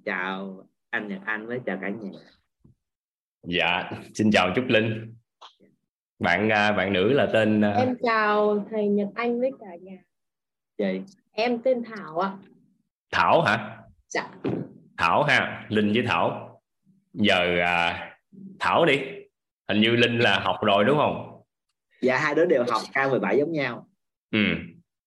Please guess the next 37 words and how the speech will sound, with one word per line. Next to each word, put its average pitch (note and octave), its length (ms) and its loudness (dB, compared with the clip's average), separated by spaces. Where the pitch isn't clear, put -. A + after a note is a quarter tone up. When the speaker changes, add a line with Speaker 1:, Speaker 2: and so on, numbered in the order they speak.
Speaker 2:
Học G2 180 -2
rồi F#2+ 280 2
thì F#2+ 180 2
giúp C3+ 140 2
đỡ A2 240 4
ha. A2+ 380 -2
Nhà F2+ 220 -4
giúp B2+ 140 -2
đỡ G2 260 2
cho G2+ 200 2
cả G2+ 180 0
phòng F2+ 200 0
của G#2 60 0
mình F#2 240 0
để F2+ 120 2
mình G#2 160 0
hiểu G2+ 260 0
được F#2 200 2
thế A#2+ 120 0
nào F2+ 220 0
là E2 180 0
tích - 160 -2
cực F#2+ 160 2
với A#2 160 -2
tiêu G2+ 140 2
cực. E2 120 2
Speaker 3:
Ờ. F#3+ 140 6
Speaker 2:
<clears throat> - 460 -10
Nó A2+ 140 4
là F#2+ 160 4
đơn G2+ 220 2
giản F#2+ 180 2
là G2 100 2
như G2 160 0
vậy E2+ 140 2
nè. D#2+ 160 -2
À, F2+ 800 0